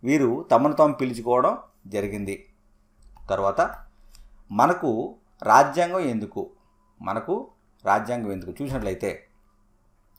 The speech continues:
శ్వేత జాతీయులు అంగీకరించినవేంటి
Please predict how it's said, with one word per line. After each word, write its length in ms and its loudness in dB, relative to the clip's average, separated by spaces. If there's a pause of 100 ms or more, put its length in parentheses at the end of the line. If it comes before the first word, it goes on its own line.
(140)
శ్వేత 480 4
జాతీయులు 560 2 (580)
అంగీకరించినవేంటి 1300 0